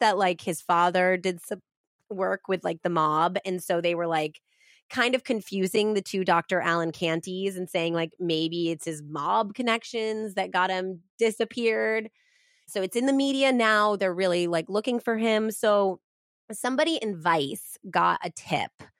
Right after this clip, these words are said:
that he was well known in the Cass corridor as the Doc and that he was hanging out with these people. And eventually one of the informants was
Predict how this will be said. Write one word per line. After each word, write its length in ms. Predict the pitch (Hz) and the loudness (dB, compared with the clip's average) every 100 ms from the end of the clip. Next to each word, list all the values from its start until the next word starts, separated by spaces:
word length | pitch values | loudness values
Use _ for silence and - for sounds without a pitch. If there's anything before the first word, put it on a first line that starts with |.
| _ _ _ - | _ _ _ -16
that 440 | 180 185 175 170 | 0 4 4 2
he 200 | - 233 | -4 -6
was 160 | 196 180 | -6 -6
well 340 | 170 185 190 | 0 2 2
known 300 | 180 170 165 | 0 0 0
in 80 | 165 | -2
the 80 | 165 | -4
Cass 340 | 156 156 151 | -2 -2 -4
corridor 880 | - 170 156 156 160 156 156 151 160 _ _ | -10 -6 -6 -6 -8 -6 -6 -8 -10 _ _
as 320 | - 151 147 147 | -2 -2 -2 0
the 140 | 180 | 0
Doc 560 | 170 156 135 131 - - - | 2 2 0 -4 -10 -12 -6
and 160 | 170 | -2
that 180 | 170 160 - | -2 -4 -8
he 100 | 165 | -8
was 160 | 160 | -8
hanging 440 | - 170 170 165 151 | -4 -2 0 -2 -2
out 560 | 143 131 135 - - - _ - | -2 -2 -6 -10 -16 -18 _ -6
with 140 | 170 | -4
these 200 | 147 135 | -4 -8
people. 560 | - - - 101 90 - _ - - _ - | -10 -16 -12 -8 -8 -10 _ -20 -20 _ -2
And 380 | 202 190 180 - | 2 2 2 0
eventually 1000 | 180 185 190 196 - 170 165 156 156 151 - _ _ - | -2 2 0 0 -2 -2 0 0 0 -2 -4 _ _ -8
one 320 | 180 190 170 | 0 2 4
of 120 | 165 | 4
the 120 | 165 | 2
informants 840 | 160 143 175 165 160 147 139 147 - | 2 2 2 4 4 2 0 -4 -6
was 220 | 170 156 | -2 -2